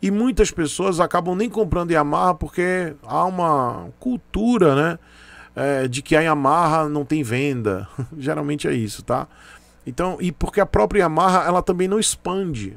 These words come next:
A Yamaha não expande mais nada no Brasil. Então ela fica lá na posição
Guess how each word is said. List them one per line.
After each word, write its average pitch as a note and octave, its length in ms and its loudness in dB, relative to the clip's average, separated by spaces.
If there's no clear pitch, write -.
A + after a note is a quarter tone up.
A D3+ 60 -6
Yamaha G3 280 2
não G#3 100 -2
expande F3+ 440 -2
mais E3+ 240 0
nada C3+ 360 4
no A#2 80 -4
Brasil. G2 520 -4
Então D3 220 -2
ela F#3+ 160 2
fica G3 480 -2
lá F3 320 4
na F#3 220 -4
posição E3+ 720 -2